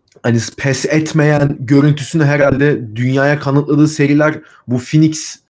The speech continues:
e, mücadeleleri desek herhalde o çok da şey olmaz. Hani bu ilk şeyde dört üç yeniliyorlar. Üç bir öndeyken yani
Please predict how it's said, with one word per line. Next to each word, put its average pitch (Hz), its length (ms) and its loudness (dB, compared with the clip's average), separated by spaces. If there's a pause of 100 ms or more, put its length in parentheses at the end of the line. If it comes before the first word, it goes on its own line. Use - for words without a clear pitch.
(140)
e, 123 380 2 (520)
mücadeleleri 143 800 2
desek 143 280 -2
herhalde 147 340 0
o 139 160 -4 (260)
çok 156 280 -6
da 160 60 0
şey 147 180 -2
olmaz. 131 420 -4 (200)
Hani 113 200 -4
bu 135 220 -2
ilk 175 240 0
şeyde 139 600 -2
dört 156 280 2
üç - 200 -6
yeniliyorlar. 113 460 0
Üç 120 240 -4
bir 139 80 2
öndeyken 135 540 -2 (120)
yani 98 320 -6